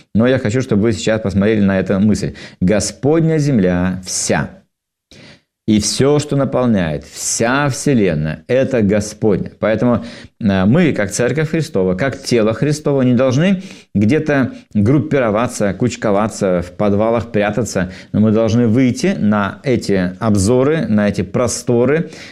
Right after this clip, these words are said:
всей земли, чтобы и духовная, и физическая, э, власть увидела, что есть многоразличная премудрость Божья, откровение Божьей славы, и есть определенная власть от Бога,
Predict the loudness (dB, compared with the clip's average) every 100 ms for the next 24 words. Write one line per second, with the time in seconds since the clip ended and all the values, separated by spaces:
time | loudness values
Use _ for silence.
0 | -12 -2 2 2 2 2 2 2 2 0
1 | 0 2 2 0 -6 -8 0 2 4 2
2 | 0 0 0 0 -2 -4 -6 0 2 2
3 | -2 -6 -18 0 2 2 2 -2 -2 0
4 | 0 -2 -2 -2 0 0 2 2 -2 -2
5 | 0 2 2 2 2 0 -2 -6 -20 -10
6 | -2 2 4 2 0 0 2 2 2 2
7 | 2 2 0 0 0 -2 0 2 2 2
8 | 0 0 0 0 -2 -6 -12 -14 -2 -2
9 | -2 0 2 4 4 2 2 2 0 0
10 | 0 0 0 -2 0 -2 -4 -6 -18 _
11 | 0 2 2 -2 -4 0 2 2 2 2
12 | 2 2 0 -2 -6 -2 0 2 2 2
13 | 2 0 -4